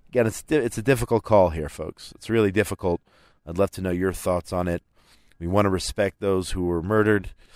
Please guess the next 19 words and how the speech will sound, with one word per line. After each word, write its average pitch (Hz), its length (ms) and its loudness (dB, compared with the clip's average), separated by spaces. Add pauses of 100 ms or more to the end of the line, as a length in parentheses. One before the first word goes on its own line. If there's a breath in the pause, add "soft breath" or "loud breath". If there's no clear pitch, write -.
(460 soft breath)
and 82 180 -10
their 82 80 -6
families 117 640 2
and 92 160 -6
their 90 120 -4
privacy 123 640 4
also. 92 600 0 (340)
Uh, 82 560 -10 (360)
people 95 220 -12
don't 92 280 -2
want 98 300 -2 (1120)
necessarily 104 880 0 (160)
tourists - 840 -4
from 104 200 -10
abroad, 127 600 6 (520)
uh, 85 120 -14
traipsing 107 480 -4
through 107 340 -4
their 92 500 0